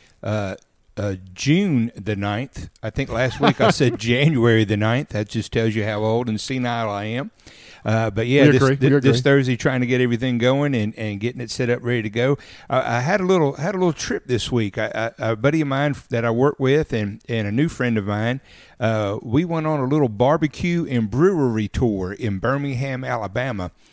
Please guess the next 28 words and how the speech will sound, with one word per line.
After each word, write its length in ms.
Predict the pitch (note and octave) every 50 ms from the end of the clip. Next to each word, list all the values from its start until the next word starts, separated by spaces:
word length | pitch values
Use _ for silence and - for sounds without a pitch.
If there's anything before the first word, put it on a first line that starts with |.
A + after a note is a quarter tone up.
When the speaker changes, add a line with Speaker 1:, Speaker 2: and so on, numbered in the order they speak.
| - - _ _ _
Speaker 1:
uh, 160 | G2+ G2+ G2
Friday 440 | - - B2 A#2 A2+ A2 A2+ A2 A2+
afternoon 480 | A#2 G#2 - - G#2 G#2 A2 A2 G#2
and 100 | G2 F2+
Friday 360 | - - A2+ G#2+ G#2 G2+ G2
night, 260 | F#2+ G2+ G2+ A2 B2+ C3
and 100 | - G2
stayed 280 | - - A2+ A2 G#2
the 60 | G#2+
night 240 | G#2 G#2+ G#2+ G#2 G#2
over 200 | G#2+ G#2 F#2+ F#2+
there 160 | G2+ G#2 A2+
and 100 | A#2 A2+
came 240 | - - A2 G#2 G2+
back 220 | G2+ G2+ G#2+ - -
Saturday. 500 | - G#2+ G2 G2+ G#2 G#2+ G#2 A#2+ B2 - - - - - - - _ -
Uh, 320 | F#2+ G2 F#2+ F#2 F#2 F#2
went 160 | F#2 A2 B2 -
to 80 | - B2+
a 20 |
place 280 | - - C3 B2+ A#2+ -
called 280 | - B2+ A2+ G#2+ G2 G2+
Rodney 380 | G#2+ A2 B2+ C#3 C3+ D#3 D3+
Scott's 540 | - - - - D#3 D#3 D#3+ - - - -
Barbecue. 680 | B2+ B2 C#3+ C#3+ D3 C3+ A#2+ G#2+ - - - G#2 F#2+ F#2+
Rodney 340 | F2+ G#2 A2 B2 B2 A#2+ G#2+
Scott 420 | - - - C#3 B2 B2+ C3 A2
is 280 | G#2 G2+ F#2 - -